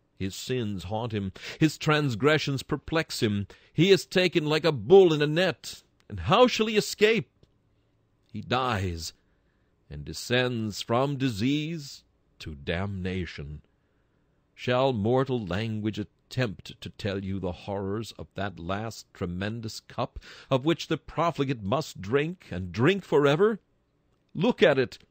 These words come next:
Ye cannot see its depths. But cast an eye upon its seething surface. I hear the noise of rushing to and fro, and a sound as of a gnashing of teeth,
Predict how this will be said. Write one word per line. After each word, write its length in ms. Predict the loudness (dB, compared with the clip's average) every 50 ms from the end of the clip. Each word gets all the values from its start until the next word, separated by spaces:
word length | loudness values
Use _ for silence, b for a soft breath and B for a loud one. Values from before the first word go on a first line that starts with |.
| _ b b b b b b b b b
Ye 180 | 2 2 2
cannot 440 | 2 4 2 4 6 6 4 2 2
see 260 | -4 -2 0 4 4
its 180 | 2 2 0 0
depths. 680 | 4 6 6 6 4 0 -8 -14 -14 -14 -14 -14 -18 _ _ _ _ _ _ _ _ _ _
But 100 | -20 -20 _ _ _
cast 480 | -10 -6 -4 -2 -2 -2 -6 -6 -6
an 100 | -4 -4
eye 340 | -2 -2 -2 -2 -2 -2 -2
upon 300 | -4 -4 -4 -4 -6 -6
its 160 | -6 -10 -12
seething 520 | -12 -8 -6 -4 -2 -2 -2 -4 -4 -6 -6
surface. 560 | -8 -4 -4 -4 -2 -2 -6 -10 -10 -12 -16 b b b b b b b b
I 200 | 0 2 4 4
hear 360 | 6 8 8 8 8 6 4
the 100 | 2 2
noise 420 | 4 6 6 6 6 4 4 4 2
of 140 | 0 2
rushing 380 | 2 2 2 2 0 -2 -4 -4
to 300 | -4 -2 -2 0 0 0
and 120 | 0 -2
fro, 480 | -2 0 2 4 4 6 4 4 4 2 B B B B B
and 160 | 0 2 2
a 40 | 2
sound 500 | 2 2 2 4 6 6 6 6 6 4
as 160 | 2 4 6
of 160 | 4 6 6
a 80 | 2 0
gnashing 580 | 0 0 2 4 4 4 2 2 0 0 0
of 160 | -2 -4 _ -4
teeth, 420 | -2 -2 0 0 -2 -4 -8